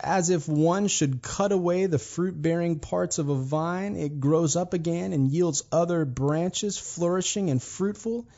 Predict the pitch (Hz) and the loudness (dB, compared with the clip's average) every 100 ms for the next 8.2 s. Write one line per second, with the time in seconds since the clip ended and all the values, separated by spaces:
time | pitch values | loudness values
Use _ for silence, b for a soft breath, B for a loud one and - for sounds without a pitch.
0 | b b - 170 170 185 175 - 160 143 | b b -2 2 2 2 0 0 0 -2
1 | 117 120 - _ - - _ 117 123 - | -4 -8 -12 _ -20 -20 _ -4 -2 0
2 | 147 147 147 143 - 143 127 110 113 139 | 0 2 0 -2 -4 -4 -2 -2 -6 -10
3 | - 110 107 117 110 - - 110 - - | -8 -8 -4 -4 -4 -6 -6 -8 -6 -10
4 | - - - - _ _ _ _ _ _ | -8 -8 -8 -12 _ _ _ _ _ _
5 | _ _ _ _ - - 117 110 - - | _ _ _ _ -6 0 2 0 -4 -12
6 | _ _ 123 113 110 98 98 - - 165 | _ _ -4 -4 -4 -8 -14 -20 -10 -2
7 | 127 127 147 - 143 143 139 143 - 131 | 0 2 0 0 0 0 0 -2 -2 -4
8 | 143 | -6